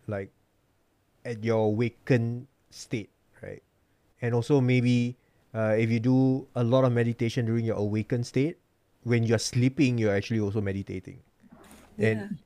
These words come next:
Speaker 1: and
Speaker 2: You told me that you even meditate when you go out jogging, right?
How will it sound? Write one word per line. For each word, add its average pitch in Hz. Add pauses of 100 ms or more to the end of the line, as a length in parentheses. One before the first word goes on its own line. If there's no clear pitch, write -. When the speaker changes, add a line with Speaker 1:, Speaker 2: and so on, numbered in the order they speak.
(240)
Speaker 1:
and 117
Speaker 2:
You 330
told 392
me 330
that 208
you 269
even 302
meditate 277
when 220
you 226
go 226
out 233
jogging, 240
right? 208